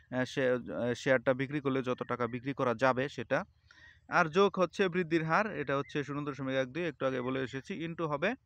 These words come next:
একশো। তাহলে এটা যদি আমি ক্যালকুলেটরে কাজ করি, তাহলে এক into এই এক যোগ, আহ, ওয়ান পার্সেন্ট, অর্থাৎ,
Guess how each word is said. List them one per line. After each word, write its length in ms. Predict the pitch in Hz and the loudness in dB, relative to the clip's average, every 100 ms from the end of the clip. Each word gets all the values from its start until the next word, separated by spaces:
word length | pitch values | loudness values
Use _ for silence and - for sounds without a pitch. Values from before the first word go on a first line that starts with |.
| _ _ - - | _ _ -20 -2
একশো। 360 | - - - 95 - _ _ _ _ _ _ _ _ - _ - | 2 2 2 -4 -4 _ _ _ _ _ _ _ _ -20 _ -2
তাহলে 240 | 151 180 | 2 4
এটা 160 | 185 185 | 4 2
যদি 180 | 180 180 | 4 2
আমি 180 | 170 | 0
ক্যালকুলেটরে 540 | 165 165 165 156 143 143 | 2 2 4 2 0 0
কাজ 200 | 151 - | 0 0
করি, 260 | 185 214 269 - - - | 0 0 -4 -14 -20 -2
তাহলে 300 | 147 151 151 | 2 4 4
এক 80 | 170 | 2
into 380 | 185 175 214 233 | 0 -2 4 4
এই 220 | 147 151 | 4 2
এক 280 | 131 160 165 | 4 2 0
যোগ, 300 | 147 185 180 | 0 -2 0
আহ, 340 | 143 135 131 120 | 0 0 0 2
ওয়ান 200 | 143 143 | 0 2
পার্সেন্ট, 420 | 143 - 190 196 | 0 0 -4 -4
অর্থাৎ, 380 | 123 127 139 | -6 0 0